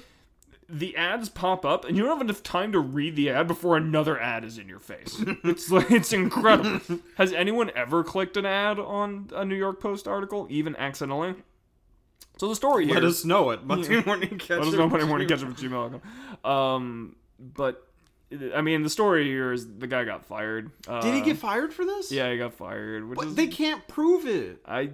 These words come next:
Speaker 1: I, I guess it just doesn't look good, and that's, that's usually enough reason to fire someone when you're a company like Amazon.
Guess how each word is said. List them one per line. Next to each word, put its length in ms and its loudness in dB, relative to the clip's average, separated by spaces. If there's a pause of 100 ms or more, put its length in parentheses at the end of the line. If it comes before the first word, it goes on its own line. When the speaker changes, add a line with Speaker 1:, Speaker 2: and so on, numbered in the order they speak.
(600)
Speaker 1:
I, 220 0 (100)
I 100 2
guess 320 0
it 100 -6
just 260 -8
doesn't 400 -6
look 400 -12
good, 340 -12
and 140 -12
that's, 240 -12
that's 380 -8
usually 400 -6
enough 260 -10
reason 300 -10
to 80 -16
fire 320 -12
someone 400 -10
when 100 -8
you're 140 -8
a 20 -10
company 320 -8
like 240 -10
Amazon. 600 -4